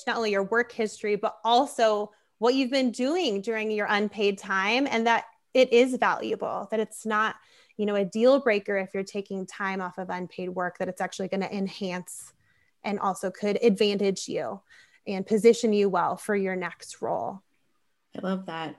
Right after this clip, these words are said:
Speaker 2: And I love that you brought up, too, people who might go through an unexpected layoff or restructuring in the company, 'cause I think that the part that you were talking about with identity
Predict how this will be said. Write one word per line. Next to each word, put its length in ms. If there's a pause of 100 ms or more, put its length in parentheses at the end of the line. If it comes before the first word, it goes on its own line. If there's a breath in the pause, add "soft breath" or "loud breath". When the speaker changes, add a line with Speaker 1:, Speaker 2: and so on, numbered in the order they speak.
(100)
Speaker 2:
And 100
I 60
love 160
that 100
you 120
brought 220
up, 160
too, 200
people 360
who 460
might 220
go 160
through 160
an 100
unexpected 580
layoff 680
or 480 (320 loud breath)
restructuring 580
in 60
the 60
company, 520
'cause 140
I 80
think 220
that 260 (400 soft breath)
the 100
part 320
that 60
you 80
were 60
talking 200
about 160
with 120
identity 720